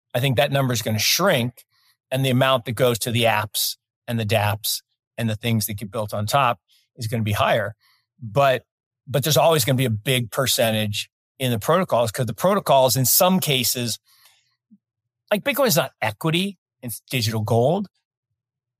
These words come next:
So it doesn't have, like, cash flows like a gold miner, but it, it, it has an, a, a use case that, that will accrete value as a store of value. And, but Ethereum, on the other hand, does have some ways to,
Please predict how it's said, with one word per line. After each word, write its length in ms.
So 120
it 80
doesn't 220
have, 460
like, 220
cash 320
flows 640
like 180
a 40
gold 320
miner, 560
but 200
it, 160
it, 140
it 140
has 320
an, 200
a, 240
a 60
use 420
case 560
that, 240
that 200
will 220
accrete 280
value 420
as 120
a 40
store 280
of 60
value. 240
And, 360
but 80
Ethereum, 640
on 120
the 80
other 120
hand, 320
does 340
have 240
some 460
ways 500
to, 320